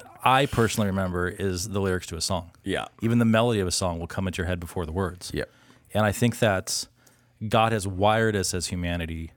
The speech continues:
Speaker 2: Yep.
Speaker 1: for music to be a powerful tool in how we connect on a spiritual level in, in many ways of life.
Speaker 2: Yep.
Speaker 1: And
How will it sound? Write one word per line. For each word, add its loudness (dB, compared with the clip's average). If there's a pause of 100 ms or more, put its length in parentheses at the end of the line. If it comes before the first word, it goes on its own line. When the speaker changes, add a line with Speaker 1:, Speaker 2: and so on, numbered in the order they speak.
(140)
Speaker 2:
Yep. -6 (220)
Speaker 1:
for -2
music 2
to -4
be -2
a -2
powerful -2
tool -8 (420)
in -6
how 0
we -2
connect -6
on -8
a -8
spiritual -8
level -6 (560)
in, -4
in -2
many 0
ways -2
of -8
life. -12 (140)
Speaker 2:
Yep. -6 (400)
Speaker 1:
And -2